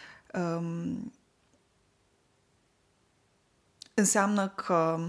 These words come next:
ești într-o situație imposibilă în care nu poți să faci nimic.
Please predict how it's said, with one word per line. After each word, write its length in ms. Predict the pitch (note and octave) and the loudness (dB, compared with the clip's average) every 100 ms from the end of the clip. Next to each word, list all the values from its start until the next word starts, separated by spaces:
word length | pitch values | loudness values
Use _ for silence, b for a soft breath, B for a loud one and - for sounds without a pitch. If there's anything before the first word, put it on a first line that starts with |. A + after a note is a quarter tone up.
| F3 b b b b b _ _ _ _ _ _ _ _ _ - - _ _ _ _ - F#3 | -8 b b b b b _ _ _ _ _ _ _ _ _ -20 -20 _ _ _ _ -6 -2
ești 280 | G3 G3+ G3+ | 0 0 -2
într-o 240 | F#3 F3 | -2 0
situație 680 | F3 F3+ - F#3 F#3+ - F#3 | 0 -2 0 2 2 0 0
imposibilă 920 | F#3+ G3 G3 F3 - G3+ G3+ A3 G#3+ | 2 0 0 0 0 0 -2 0 0
în 160 | G#3 G#3 | 0 -2
care 300 | G#3 G3 G3 | 0 0 2
nu 180 | A3 | 2
poți 300 | A#3 G3+ F#3+ | 0 -2 -2
să 100 | - | -2
faci 380 | F3 F3+ F3 - | -2 -2 -2 -4
nimic. 500 | E3 E3+ D#3 - - | -4 -4 -6 -8 -18